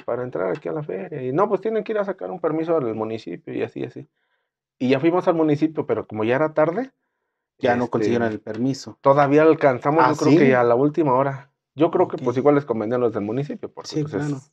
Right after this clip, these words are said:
Speaker 1: algo extra para ellos, ¿no? Entonces, este, "Sí, necesitamos sus fotos y su credencial de lector", y órale, les hacemos su credencial y ya se pueden ir a
Speaker 2: Y ya
Speaker 1: chambear.
Speaker 2: estaba.
Speaker 1: Sí, entonces haz de cuenta que nos hicieron la credencial y luego, luego a chambear.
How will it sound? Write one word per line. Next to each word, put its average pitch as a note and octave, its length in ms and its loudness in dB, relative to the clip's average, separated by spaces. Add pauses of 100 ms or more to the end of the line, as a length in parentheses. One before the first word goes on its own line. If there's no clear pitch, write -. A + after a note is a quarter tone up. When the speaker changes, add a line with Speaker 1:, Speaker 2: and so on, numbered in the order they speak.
(560)
Speaker 1:
algo A2 260 0
extra G#2 240 -4
para F#2+ 240 -10
ellos, F#2+ 200 -4
¿no? D3+ 200 -6
Entonces, A#2+ 380 -10 (100)
este, F#2 320 -12 (560)
"Sí, B3+ 200 0
necesitamos G3 680 0
sus C#3+ 180 -2
fotos A3 500 0
y A2+ 240 -2
su - 100 -16
credencial D3 380 0
de B2 80 0
lector", D3 280 -4
y F3 40 0
órale, C3 420 0 (140)
les G#2+ 220 -4
hacemos E3+ 280 -2
su B2+ 80 -6
credencial A2 420 -2
y A#2 60 -4
ya A#2 140 -2
se A2+ 80 -8
pueden B2 280 -8
ir A2 120 -4
a - 20 -2
Speaker 2:
Y G#2 40 -4
ya F2+ 40 -10
Speaker 1:
chambear. B2 180 -6
Speaker 2:
estaba. A2 260 -6 (200)
Speaker 1:
Sí, B2+ 140 6
entonces D3 420 4
haz C#3 120 4
de C3+ 80 -2
cuenta C3 280 -2
que G2+ 240 -8 (920)
nos B2 160 -2
hicieron F3+ 300 4
la D#3 80 -2
credencial C3 440 0
y D#3+ 60 4
luego, E3 260 2
luego F3 200 2
a E3+ 60 0
chambear. C3 400 -4